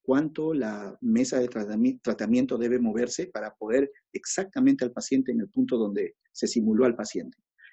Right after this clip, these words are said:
Eh, y esto se hace a través de seis dimensiones, tres translacionales, eh, en la dirección longitudinal,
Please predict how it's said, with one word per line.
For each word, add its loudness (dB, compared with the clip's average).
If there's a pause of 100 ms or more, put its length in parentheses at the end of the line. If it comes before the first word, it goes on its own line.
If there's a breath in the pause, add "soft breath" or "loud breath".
Eh, 2 (100)
y 2
esto 0
se -2
hace -2
a -8
través -2
de -4
seis -4
dimensiones, -2
tres 2
translacionales, -4 (460)
eh, -4
en 0
la 0
dirección -2
longitudinal, 0